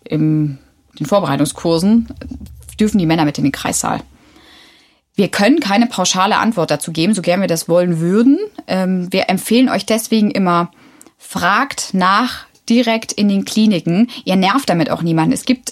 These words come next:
entweder spezielle Info-Hotlines oder auf der Homepage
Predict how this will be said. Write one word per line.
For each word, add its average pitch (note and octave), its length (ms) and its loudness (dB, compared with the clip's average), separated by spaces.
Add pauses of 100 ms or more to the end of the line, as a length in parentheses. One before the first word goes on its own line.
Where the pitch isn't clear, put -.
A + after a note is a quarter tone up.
entweder G#3 340 0
spezielle F3+ 480 -2
Info-Hotlines B3 800 2 (320)
oder F#3+ 320 2
auf F3+ 160 -2
der F3+ 340 0
Homepage C4+ 460 2